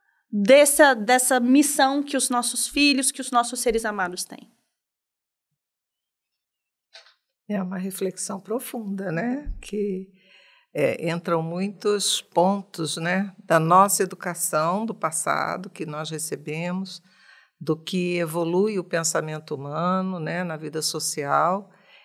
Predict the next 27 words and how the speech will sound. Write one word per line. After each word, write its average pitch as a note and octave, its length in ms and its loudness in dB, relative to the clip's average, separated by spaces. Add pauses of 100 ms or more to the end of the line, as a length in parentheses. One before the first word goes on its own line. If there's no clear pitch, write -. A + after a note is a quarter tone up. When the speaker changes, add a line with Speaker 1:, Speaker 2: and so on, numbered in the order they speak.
(240)
Speaker 2:
e E3 100 4
do E3 140 0
que F3 140 2
a F3+ 60 6
sociedade E3 760 0
nos F3+ 260 -4
cobra, E3+ 480 4
que F3+ 180 -6
às F#3 160 -2
vezes, E3+ 800 -2
muitas F3 460 -2
vezes, F#3 500 -6
não G3 240 0
é G#3+ 200 2
bem, G#3 440 0
não, G#3 220 -2
não G3+ 140 -2
está A3+ 200 4
sendo A3+ 300 0
bem A3 300 -2
conduzido F3 920 -2 (540)
pelo F#3+ 260 8
lado F#3 720 6 (840)
da E3+ 220 4
nossa G#3 480 8
verdadeira, E3 840 0 (540)
é, D#3 280 6